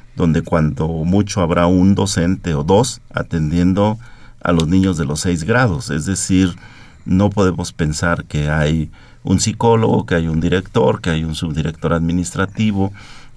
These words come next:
que hay un personal que puede ver el problema de educación especial de algunos chicos. Es decir, el mismo maestro tiene que hacer las funciones administrativas, de docencia,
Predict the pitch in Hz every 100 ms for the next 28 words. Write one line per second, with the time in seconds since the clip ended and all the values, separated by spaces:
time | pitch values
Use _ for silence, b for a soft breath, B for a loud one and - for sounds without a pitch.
0 | - 85 85 87 92 80 95 85 82 80
1 | 90 73 82 76 78 78 80 78 78 -
2 | B B B - 85 80 90 80 78 82
3 | 76 69 - 71 - 78 76 76 76 73
4 | 78 73 73 71 78 82 87 143 - 82
5 | 76 B B B B 92 92 101 117 104
6 | 87 101 110 104 92 98 107 - 92 92
7 | 82 90 85 85 - 76 87 82 82 78
8 | - B B B B - 98 107 107 104
9 | 101 101 104 101 98 90 78 82 - 104
10 | 104 95 101 92 101